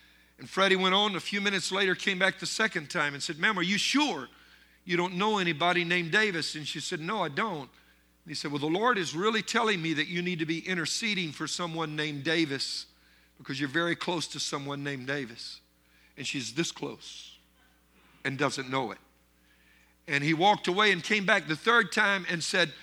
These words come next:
"Ma'am, are you absolutely certain that you don't know anyone named Davis?" And she actually got a little testy with him.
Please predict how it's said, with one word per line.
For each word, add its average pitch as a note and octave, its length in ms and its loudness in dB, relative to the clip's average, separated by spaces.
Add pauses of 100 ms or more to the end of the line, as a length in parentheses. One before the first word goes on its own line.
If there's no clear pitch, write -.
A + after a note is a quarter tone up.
(300)
"Ma'am, A3 180 4
are G3 60 6
you A3+ 180 8
absolutely F#3 600 2
certain F3 540 2
that C#3+ 120 -2
you E3+ 100 0
don't F3 200 0
know F3 160 0
anyone D#3+ 400 0
named D3+ 240 0
Davis?" D#3 400 0
And D3 100 -4
she C4+ 200 2
actually G3+ 440 0
got E3+ 200 4
a D#3+ 40 0
little D#3 200 0
testy D#3 500 -4
with B2+ 220 -4
him. A2 180 -10